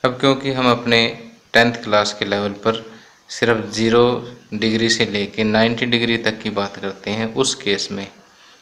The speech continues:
ये कथन जो है वो क्या है, सत्य है। क्योंकि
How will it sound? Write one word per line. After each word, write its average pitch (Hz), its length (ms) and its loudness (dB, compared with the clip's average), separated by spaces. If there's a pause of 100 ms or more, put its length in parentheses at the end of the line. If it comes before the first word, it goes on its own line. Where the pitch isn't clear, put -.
(120)
ये 110 200 2
कथन 110 360 -2
जो 101 160 -4
है 101 60 -6
वो 98 120 -6
क्या 95 240 -4
है, 117 240 -8 (480)
सत्य - 420 -8
है। 101 300 -12 (3250)
क्योंकि 113 340 2